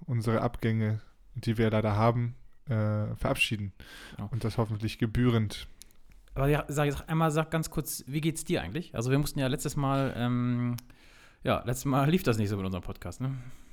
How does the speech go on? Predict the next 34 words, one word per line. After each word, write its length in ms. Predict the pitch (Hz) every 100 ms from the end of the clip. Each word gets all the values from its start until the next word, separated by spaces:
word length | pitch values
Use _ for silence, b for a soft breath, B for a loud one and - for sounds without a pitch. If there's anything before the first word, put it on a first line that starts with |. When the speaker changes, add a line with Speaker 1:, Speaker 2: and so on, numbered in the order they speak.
| B B B B B -
Speaker 1:
Ja, 180 | 151 151
das 220 | 147 -
lief 240 | 139 147 156
nicht 160 | 156
so. 260 | - 156 160 B B B B B
Ähm, 260 | 139 131 127
das 160 | 127
hast 160 | 123 131
du 60 | 139
ganz 160 | 120
gut 100 | 117
gemacht, 380 | - 113 139 -
ehrlich 160 | 143 -
gesagt. 220 | 143 131
Mir 100 | 135
geht's, 300 | 131 - -
äh, 200 | - 127
wieder, 340 | 117 120 117 113 -
jetzt 400 | 127 131 151 143
wieder 140 | 131
top. 260 | 110 131 - - B B B B - -
Ähm, 600 | 135 117 113 113 113 113 - - - 90 87
ich 140 | - -
hab 160 | 120
gerade 180 | - 117
ein 80 | 110
kleines 260 | 117 113
Zungenproblem, 600 | - 139 143 151 143 156
deswegen, 500 | 156 123 120 113 113
ähm, 460 | 113 113 113 110 113 - B B B B B - - - -
was 140 | 107
heißt 120 | 98
Zungenproblem? 720 | - 104 101 110 104 117 107 -
Ich, 200 | 120 -